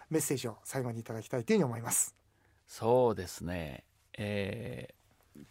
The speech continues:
Speaker 2: 常に目標を持ってる人はいると思いますけど、
Speaker 1: はい。
Speaker 2: えー、その先にある目的、
Speaker 1: はい。
Speaker 2: 先ほども申し上げましたけど、
Speaker 1: はい。
Speaker 2: これをできるだけ明確にする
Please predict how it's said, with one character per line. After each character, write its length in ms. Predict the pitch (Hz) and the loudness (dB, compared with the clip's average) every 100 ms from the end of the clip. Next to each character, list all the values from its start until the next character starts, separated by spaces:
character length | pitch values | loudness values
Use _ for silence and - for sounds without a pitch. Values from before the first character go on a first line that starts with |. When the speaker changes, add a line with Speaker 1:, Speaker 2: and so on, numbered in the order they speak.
| - | -12
Speaker 2:
常 340 | - 147 196 | 0 4 6
に 200 | 196 131 | 6 4
目 180 | 101 139 - - | 4 0 -2 -2
標 180 | 151 | 2
を 220 | 139 131 127 | 4 4 2
持 140 | 104 | 0
っ 40 | |
て 220 | - - 92 | -2 -2 0
る 80 | |
人 180 | 87 - | -2 2
は 200 | 104 80 | 2 2
い 140 | - 107 | 0 -4
る 80 | 117 | -4
と 100 | 85 | -6
思 160 | 80 | -6
い 80 | 90 | -8
ま 100 | 82 | -8
す 100 | - | -10
け 100 | - | -4
ど、 200 | 110 101 - | 0 0 -2
Speaker 1:
は 120 | 131 | -6
い。 120 | 117 - _ _ _ _ _ _ _ | -6 -10 _ _ _ _ _ _ _
Speaker 2:
え 680 | 107 107 104 98 98 95 98 | -2 0 2 0 -2 -4 -6
ー、 20 | |
そ 160 | - 156 | -2 2
の 120 | 156 | 2
先 340 | - 190 - | 2 0 2
に 100 | 202 | 2
あ 100 | 156 | 4
る 100 | 101 | 2
目 220 | 101 131 - | 2 0 0
的、 320 | 135 175 - _ _ | -2 -2 -8 _ _
Speaker 1:
は 120 | - 143 | -6 -6
い。 100 | 120 _ | -6 _
Speaker 2:
先 240 | - 123 | -4 0
ほ 80 | 123 | 4
ど 80 | 120 | 4
も 320 | 107 98 104 | 4 2 2
申 60 | 95 | 2
し 80 | 101 | -2
上 80 | |
げ 80 | 92 | -2
ま 120 | 87 82 | -4 -6
し 80 | - | -8
た 100 | - | -6
け 100 | - | 0
ど、 280 | 107 - - | 0 0 -4
Speaker 1:
は 140 | 131 | -4
い。 100 | 117 - - | -6 -10 -10
Speaker 2:
こ 160 | - | -6
れ 160 | 240 254 | -2 -2
を 140 | 226 | -2
で 160 | 151 190 | -2 -2
き 120 | - | -2
る 80 | - | -6
だ 140 | - | -6
け 160 | - 165 | -4 0
明 220 | 151 135 | 2 4
確 240 | 120 113 | 2 0
に 100 | 107 | -2
す 180 | 95 - | -2 -6
る 360 | 98 95 92 | -6 -6 -6